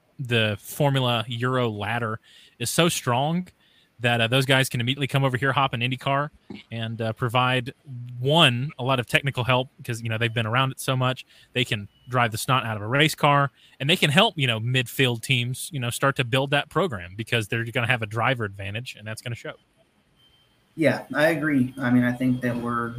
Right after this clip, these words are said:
Speaker 2: in a good spot for IndyCar, and I, I can't be more excited for the future because I think that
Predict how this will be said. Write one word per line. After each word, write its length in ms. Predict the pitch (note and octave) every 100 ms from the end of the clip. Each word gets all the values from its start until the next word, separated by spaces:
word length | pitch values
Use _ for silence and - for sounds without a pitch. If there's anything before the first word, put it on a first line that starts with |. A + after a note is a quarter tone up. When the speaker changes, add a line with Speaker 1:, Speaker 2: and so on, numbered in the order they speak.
| B2
Speaker 2:
in 100 | B2
a 60 | A#2
good 160 | A#2
spot 340 | - B2+ C3 C3
for 80 |
IndyCar, 600 | C3 C3 B2+ D3 D#3+ C#3+
and 200 | A2 G#2+ - _ _ _ _
I, 200 | A#2+ B2+
I 20 |
can't 280 | C3+ D3+ B2+
be 80 | C3
more 200 | B2+ A#2+
excited 400 | - A2+ A2+ A2
for 80 | G2+
the 80 | -
future 400 | A#2 G#2+ G#2+ G#2+
because 320 | G#2+ A2 G#2+
I 60 |
think 260 | A2 A#2+ A2+
that 200 | A2 -